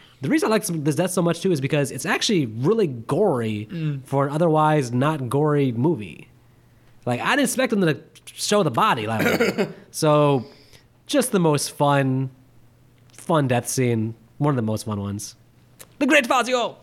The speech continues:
Speaker 2: So, my number three, and this is actually gonna be more of a cop-out,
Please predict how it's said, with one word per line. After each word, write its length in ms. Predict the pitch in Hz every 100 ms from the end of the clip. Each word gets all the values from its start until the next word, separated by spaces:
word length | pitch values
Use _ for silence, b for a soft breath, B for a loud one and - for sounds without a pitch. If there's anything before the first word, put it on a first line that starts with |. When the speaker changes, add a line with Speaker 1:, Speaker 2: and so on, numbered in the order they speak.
| -
Speaker 2:
So, 260 | - 151 139
my 280 | 135 151
number 240 | 190 214 208
three, 480 | - 196 196 180 143
and 120 | 151
this 160 | 170 226
is 100 | 269
actually 300 | 262 247 240
gonna 160 | 233
be 60 | 214
more 200 | 190 190
of 60 | 170
a 60 |
cop-out, 680 | - - 131 147 151 170 -